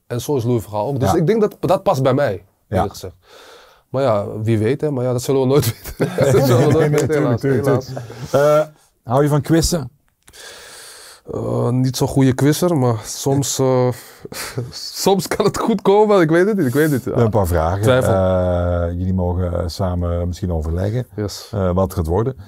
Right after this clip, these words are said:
Speaker 2: Ehm, hoeveel gele kaarten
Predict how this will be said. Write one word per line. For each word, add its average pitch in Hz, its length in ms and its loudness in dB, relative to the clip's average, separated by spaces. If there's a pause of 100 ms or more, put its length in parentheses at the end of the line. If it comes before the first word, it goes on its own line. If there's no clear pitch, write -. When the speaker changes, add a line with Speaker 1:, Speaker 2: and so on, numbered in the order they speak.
(180)
Speaker 2:
Ehm, 110 540 2 (640)
hoeveel 202 580 2 (180)
gele 143 360 0
kaarten 156 600 -2